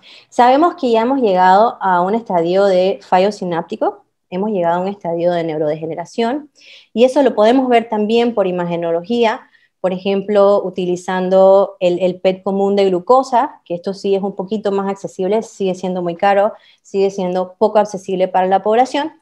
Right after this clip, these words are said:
pero es una opción, o podemos verlo por resonancia magnética en estadios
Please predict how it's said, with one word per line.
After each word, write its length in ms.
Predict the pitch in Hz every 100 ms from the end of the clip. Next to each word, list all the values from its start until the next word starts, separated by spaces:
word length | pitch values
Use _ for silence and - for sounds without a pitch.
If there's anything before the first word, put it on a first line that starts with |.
| _ _ _
pero 180 | - 269
es 60 | 311
una 160 | 370
opción, 460 | 370 - 240 294 - _ _ _ _
o 220 | 262 302
podemos 400 | 294 240 254 277
verlo 540 | 262 233 233 247 277 -
por 200 | 214 233
resonancia 540 | 240 226 190 185 214
magnética 800 | 208 185 202 196 190 190 220 220 -
en 100 | 175
estadios 640 | 175 180 170 175 202 -